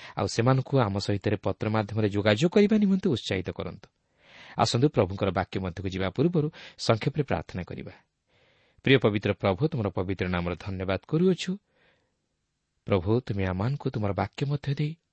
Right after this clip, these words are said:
ପୁନର୍ବାର ତୁମର ସହଭାଗିତା ମଧ୍ୟ ଦେଇ ଆଣିଅଛ। ହଁ ପ୍ରଭୁ, ଆଜି ମଧ୍ୟ ତୁମର ବାକ୍ୟ ମଧ୍ୟ ଦେଇ ତୁମେ ଆମମାନଙ୍କ ସହିତ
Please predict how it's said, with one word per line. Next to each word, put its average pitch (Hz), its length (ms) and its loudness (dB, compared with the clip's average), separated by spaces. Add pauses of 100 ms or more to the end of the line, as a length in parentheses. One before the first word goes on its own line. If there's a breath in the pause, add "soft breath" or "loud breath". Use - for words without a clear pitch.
(500)
ପୁନର୍ବାର 127 440 4 (580)
ତୁମର 98 200 -2
ସହଭାଗିତା 156 600 2
ମଧ୍ୟ 110 300 -4
ଦେଇ 107 120 2
ଆଣିଅଛ। 92 380 -6 (1160)
ହଁ 139 100 2
ପ୍ରଭୁ, 101 260 2 (160)
ଆଜି 110 220 -2
ମଧ୍ୟ 143 240 0
ତୁମର 101 200 -2
ବାକ୍ୟ 95 320 -4
ମଧ୍ୟ 92 280 -4
ଦେଇ 143 120 -2
ତୁମେ 104 200 -4
ଆମମାନଙ୍କ 92 360 -4
ସହିତ 113 340 -4